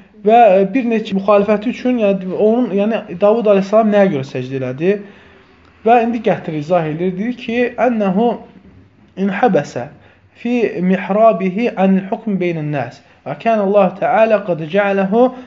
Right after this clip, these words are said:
xalifatan yahkum beynən nas. Və lakinnahu athara al-ibadata al-qasira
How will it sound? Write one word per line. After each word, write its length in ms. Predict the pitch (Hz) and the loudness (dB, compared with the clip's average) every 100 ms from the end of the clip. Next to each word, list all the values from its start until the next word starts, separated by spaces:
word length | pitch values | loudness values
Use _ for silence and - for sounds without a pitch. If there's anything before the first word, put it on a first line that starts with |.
| - | -20
xalifatan 840 | - 180 196 226 202 170 214 233 202 | 0 2 2 0 -4 0 2 2 0
yahkum 480 | 196 226 226 202 196 | 0 0 -2 0 0
beynən 360 | 180 170 160 156 | 0 -2 -4 -2
nas. 260 | 147 143 - - _ | -2 -4 -8 -20 _
Və 100 | 170 | -2
lakinnahu 640 | 180 180 233 208 185 220 214 | 0 0 -4 -2 2 2 2
athara 480 | - 240 247 196 175 | 4 4 4 0 0
al-ibadata 640 | 160 160 185 202 180 180 156 | -2 0 2 2 0 -6 -6
al-qasira 720 | 156 151 208 196 196 165 | -6 0 2 2 0 2